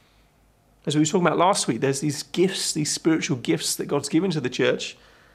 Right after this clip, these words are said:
and Paul encourages us to, to use them. He says, "Let us use them. If prophecy, in proportion to our faith. If service, in our serving." There's,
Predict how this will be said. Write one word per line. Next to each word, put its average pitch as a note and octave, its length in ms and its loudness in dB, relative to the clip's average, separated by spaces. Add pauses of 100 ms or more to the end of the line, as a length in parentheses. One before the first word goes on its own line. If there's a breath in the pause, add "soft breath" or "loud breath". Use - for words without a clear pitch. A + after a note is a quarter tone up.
(140 soft breath)
and D#3 100 0
Paul F#3+ 200 6
encourages D3+ 520 2
us D3+ 200 -2
to, F#3+ 320 -4 (160)
to F#3+ 120 0
use A#3 360 -2
them. - 240 -2
He E3+ 60 -8
says, D3+ 220 -6
"Let A#2 320 2
us - 340 -2
use A3+ 340 -2
them. - 300 0 (1160 loud breath)
If F#3 180 -4
prophecy, G3 640 0 (180)
in C#3 120 0
proportion E3 480 0
to F3+ 100 0
our F3+ 100 2
faith. - 500 -2 (400 soft breath)
If D#3+ 140 0
service, G3 640 2
in C#3+ 160 0
our F#3 120 0
serving." - 480 -2
There's, B2 280 2